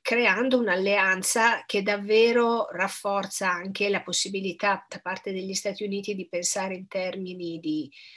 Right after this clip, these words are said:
eh, di un nuovo ordine internazionale, di un nuovo sistema internazionale che ha dei pilastri forti, prima di tutto nell'Unione Europea, oltre che negli Stati Uniti, insomma. Non so se mi sono riuscita a spiegare.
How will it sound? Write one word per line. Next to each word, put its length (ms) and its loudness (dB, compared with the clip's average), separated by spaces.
eh, 340 -14
di 80 -6
un 120 -2
nuovo 400 0
ordine 380 2
internazionale, 920 -4
di 80 -12
un 80 -10
nuovo 220 -8
sistema 460 -6
internazionale 1200 -2
che 180 4
ha 160 2
dei 180 2
pilastri 540 -6
forti, 720 -2
prima 280 -4
di 120 -4
tutto 320 -6
nell'Unione 540 -4
Europea, 500 -2
oltre 280 -4
che 100 -10
negli 260 -8
Stati 320 -8
Uniti, 360 -12
insomma. 520 -16
Non 120 -8
so 120 2
se 140 2
mi 140 0
sono 180 -2
riuscita 360 -4
a 20 -4
spiegare. 800 -4